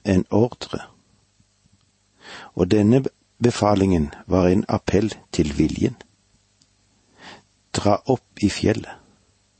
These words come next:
Hent tømmer. Bygg tempelet.»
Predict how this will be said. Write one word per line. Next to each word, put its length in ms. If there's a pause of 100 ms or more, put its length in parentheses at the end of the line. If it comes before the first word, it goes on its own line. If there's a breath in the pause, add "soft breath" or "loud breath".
(800 soft breath)
Hent 480 (180)
tømmer. 420 (1120)
Bygg 420 (140)
tempelet.» 480